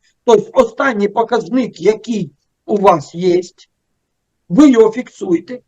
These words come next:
і просто щомісяця повинні передавати за газ, за холодну, гарячу воду, ви просто ці, за електроенергію, ці показники ви обов'язково повинні передавати. Так побудована наша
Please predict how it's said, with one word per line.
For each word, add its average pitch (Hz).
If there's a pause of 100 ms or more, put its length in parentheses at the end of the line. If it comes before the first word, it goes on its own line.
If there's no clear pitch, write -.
(160)
і 294
просто 262
щомісяця 320
повинні 233
передавати 180 (400)
за -
газ, 254
за 165 (320)
холодну, 208
гарячу 175
воду, 294
ви 359
просто 262
ці, 254 (180)
за 247
електроенергію, 196
ці 269
показники 175 (380)
ви 277 (120)
обов'язково 220
повинні 202
передавати. 175 (320)
Так 220 (1160)
побудована 220 (180)
наша 196